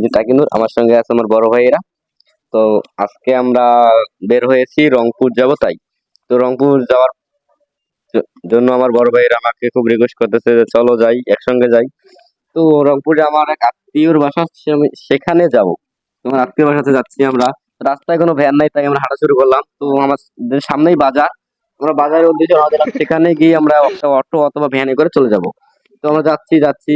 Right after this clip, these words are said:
তো অনেক ইয়ার্কি ফাজলামি হইতেছে রাস্তাঘাটে, যাইতেছি। তো আমরা বাজার চলে আসছি। তো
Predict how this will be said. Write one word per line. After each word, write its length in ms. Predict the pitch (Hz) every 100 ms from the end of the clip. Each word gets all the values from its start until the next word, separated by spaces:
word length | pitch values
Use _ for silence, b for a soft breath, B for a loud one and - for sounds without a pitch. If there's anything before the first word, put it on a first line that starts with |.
| 156
তো 80 | -
অনেক 360 | 160 156 165 156 -
ইয়ার্কি 320 | 143 156 160 -
ফাজলামি 320 | 156 156 165
হইতেছে 340 | 156 156 151
রাস্তাঘাটে, 500 | 151 135 - 135 123 156 - _
যাইতেছি। 340 | 135 139 143 156
তো 100 | 180
আমরা 160 | 170 160 -
বাজার 240 | 139 160
চলে 180 | - 160
আসছি। 260 | 143 - 107 - _ _
তো 40 | -